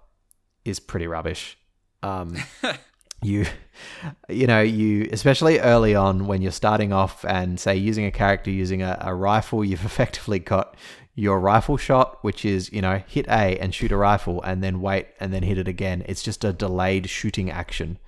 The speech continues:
Speaker 1: It's,
Speaker 2: Yeah.
Speaker 1: you know, then strafe, walk back from the enemy, make sure to get two more shots off until they get to you, do the same thing. Um,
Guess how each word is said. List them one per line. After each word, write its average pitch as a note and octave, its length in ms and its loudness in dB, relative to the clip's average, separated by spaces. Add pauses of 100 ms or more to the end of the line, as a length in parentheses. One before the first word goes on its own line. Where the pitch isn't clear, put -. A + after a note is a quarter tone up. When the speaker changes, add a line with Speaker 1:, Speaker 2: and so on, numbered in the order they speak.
(520)
Speaker 1:
It's, - 460 -4
Speaker 2:
Yeah. F#2 200 -16
Speaker 1:
you A2+ 100 2
know, G2+ 240 2 (420)
then A2 520 2
strafe, - 560 2 (120)
walk G2+ 360 -2
back G2+ 180 0
from G2+ 160 -4
the F#2+ 140 -2
enemy, F#2+ 420 0
make G2 220 -2
sure G#2 180 -2
to F#2 80 0
get F2+ 240 -4
two - 180 -2
more G2 200 0
shots - 320 -6
off F#2 180 0
until F#2+ 240 -2
they F2+ 140 -2
get F2 240 -4
to F2+ 80 -6
you, F2+ 240 -4 (440)
do A2 160 0
the G2 120 -2
same F2+ 300 -4
thing. F2 360 -4 (560)
Um, - 420 -10